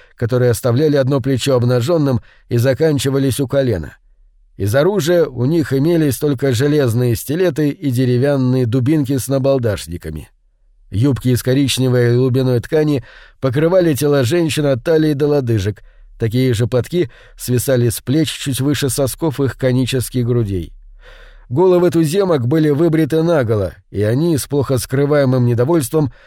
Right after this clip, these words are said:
рассматривали великолепную кудрявую гриву, обрамлявшую голову Таниши. Имара заговорил первым на местном наречии земель восточного побережья. "Кто тут вождь?"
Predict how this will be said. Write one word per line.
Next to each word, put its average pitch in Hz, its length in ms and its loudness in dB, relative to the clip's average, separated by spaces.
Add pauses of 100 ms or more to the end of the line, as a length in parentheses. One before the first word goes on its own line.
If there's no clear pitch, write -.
(140)
рассматривали 170 880 0
великолепную 151 800 0
кудрявую 139 560 2
гриву, 165 500 0
обрамлявшую 135 840 0
голову 127 500 0
Таниши. 98 680 -4 (720)
Имара 175 420 2
заговорил 160 600 2
первым 170 520 2
на 139 120 0
местном 151 540 0
наречии 139 640 0
земель 131 420 0
восточного 120 680 -2
побережья. 107 800 -2 (540)
"Кто 156 400 2
тут 165 180 0
вождь?" 160 600 0